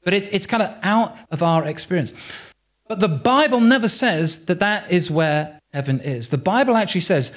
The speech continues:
that heaven and earth, you waiting for it? You ready? You with me on this?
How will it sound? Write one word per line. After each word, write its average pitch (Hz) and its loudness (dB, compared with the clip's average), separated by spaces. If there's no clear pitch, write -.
that 165 0
heaven 226 2
and 240 4
earth, 160 2
you 127 0
waiting 165 2
for 196 0
it? 196 0
You 147 0
ready? 185 2
You 147 -2
with 139 0
me 160 2
on 160 2
this? - -2